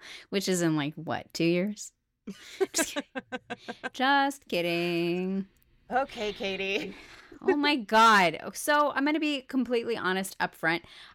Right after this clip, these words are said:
Speaker 1: I have more what the fucks than Hallmark Hallmarks. Um.
Speaker 2: Yeah. Um, my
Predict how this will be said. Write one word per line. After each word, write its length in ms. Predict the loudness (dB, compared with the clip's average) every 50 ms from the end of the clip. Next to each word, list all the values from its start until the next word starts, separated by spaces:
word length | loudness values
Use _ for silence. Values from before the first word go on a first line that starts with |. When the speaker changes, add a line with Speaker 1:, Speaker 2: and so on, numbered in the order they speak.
| _
Speaker 1:
I 140 | 2 4 4 4
have 260 | 4 2 0 2 2
more 380 | 2 2 2 2 2 0 0
what 220 | 0 -2 -2 -2 -4
the 60 | -8
fucks 520 | -8 -8 -4 -2 0 0 0 -2 -6 -8 -6
than 140 | -4 -4 -4
Hallmark 420 | -2 -2 -2 -2 0 -2 -2 -2
Hallmarks. 840 | -2 -4 -4 -2 -4 -6 -8 -10 -12 -14 -16 -14 -14 -14 -16 -18 _ _ _ _ _ _ -20 -8 -4
Um. 460 | -2 -2 0 -2 -4 -4 -6 -6 -8 -10 _ _ -20 -20 -20 -20 -20 -20 -20 -20 -20 -20 -20 -20 -20 -20 -20 -20 -20 -20 -20 -20 -20 -20 -20 -20 -20 -20 -20 -16 -12 -10
Speaker 2:
Yeah. 500 | -6 -2 0 2 2 4 2 2 0 -2 -6 -12 -14 -14 -14 -14 -14 -14 -14 -14 -16 -16 -16 -16 -16 -16 -18 -18 -18 -20 -20 -20 -20 -20 -20 -20 -20 -20 -20 -14 -8 -2
Um, 300 | 0 0 0 0 -2 -4 -8
my 200 | -8 -6 -6